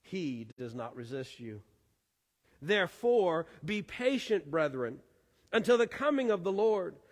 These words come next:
The farmer waits for the precious produce of the soil, being patient about it until it gets the early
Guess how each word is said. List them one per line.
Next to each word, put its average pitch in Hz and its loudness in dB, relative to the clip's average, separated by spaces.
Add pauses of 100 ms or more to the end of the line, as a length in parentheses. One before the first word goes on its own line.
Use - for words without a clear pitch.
(100)
The 226 6
farmer 269 6
waits 247 4
for 226 0
the 208 4
precious 247 -2
produce 202 2
of 185 0
the 180 0
soil, 185 0 (180)
being 214 2
patient 262 -4
about 208 0
it 156 -2
until 208 0
it 214 2
gets 220 0
the 180 -4
early 262 -2